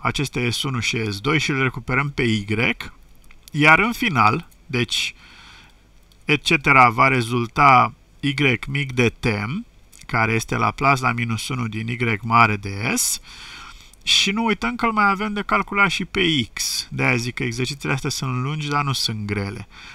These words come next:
Deci de aici rezultă că, de exemplu, X este minus trei plus Y ori S plus unu.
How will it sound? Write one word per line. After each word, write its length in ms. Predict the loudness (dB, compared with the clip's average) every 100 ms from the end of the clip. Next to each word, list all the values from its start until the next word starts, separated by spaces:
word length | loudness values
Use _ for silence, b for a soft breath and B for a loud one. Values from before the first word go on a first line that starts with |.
| B B -4
Deci 180 | -4
de 100 | 2
aici 180 | 2 4
rezultă 640 | 2 2 0 -2 -2 -2 -4
că, 460 | -2 -2 0 0 0
de 80 |
exemplu, 300 | -2 -2 -4 -2 -2
X 340 | -2 -4 -4 -8
este 340 | -4 -4 -2 -4
minus 420 | -2 -2 -4 -6
trei 360 | -4 0 0 -2
plus 500 | -4 -4 -2 -4 -4
Y 460 | -4 -2 0 -2 -4 -10 -6
ori 240 | -2 -2
S 60 | -4
plus 340 | -4 -4 -4
unu. 260 | -6 -8